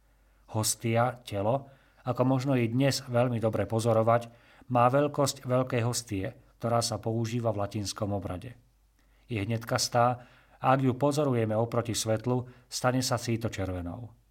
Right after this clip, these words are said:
Krv má farbu zmesi so zafarbením do okrovej žltej. Telo sa od roku tisíc sedemsto trinásť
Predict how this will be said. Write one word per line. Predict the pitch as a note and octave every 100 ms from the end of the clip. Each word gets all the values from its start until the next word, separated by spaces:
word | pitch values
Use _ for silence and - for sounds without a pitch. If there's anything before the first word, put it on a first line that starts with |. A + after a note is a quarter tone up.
| _ _ _ _ _
Krv | - D3+ C#3+ -
má | A2+ G#2
farbu | - A#2+ B2
zmesi | G#2 G#2+ A#2 - C3+
so | B2+
zafarbením | A2+ A#2 C3 B2 A#2+ B2 A#2+
do | A2+
okrovej | G#2 G2+ A2+ G#2+ G#2
žltej. | G2+ G2 F#2 F2 A2+ - _ _ _ _ _ _ _ _ _ _
Telo | D3+ D3+
sa | B2+ B2+ A#2
od | A#2
roku | A#2 A#2+
tisíc | A2 C#3+ - A2+
sedemsto | A#2 A2+ A2+ -
trinásť | A2+ A2 A2+ A2+ A#2+